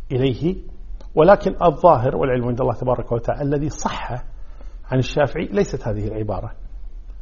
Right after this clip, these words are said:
وإنما الذي صح عن الشافعي رحمه الله تعالى أنه قال:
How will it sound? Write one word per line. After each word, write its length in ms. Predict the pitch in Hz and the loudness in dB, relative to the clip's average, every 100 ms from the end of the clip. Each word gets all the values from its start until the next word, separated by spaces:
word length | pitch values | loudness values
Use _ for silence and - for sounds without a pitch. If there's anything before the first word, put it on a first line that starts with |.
| - | -8
وإنما 500 | - 135 135 135 139 | -2 0 2 0 0
الذي 200 | 139 131 | 0 0
صح 300 | 135 175 - 113 120 - - | 0 0 0 -2 -6 -8 -10
عن 100 | - | -6
الشافعي 460 | 120 - 139 - 117 | -6 -2 -2 -2 -4
رحمه 220 | - 139 | -4 -4
الله 80 | 117 | 0
تعالى 200 | 135 131 | 0 0
أنه 160 | 120 | -2
قال: 320 | - 143 202 | 4 6 6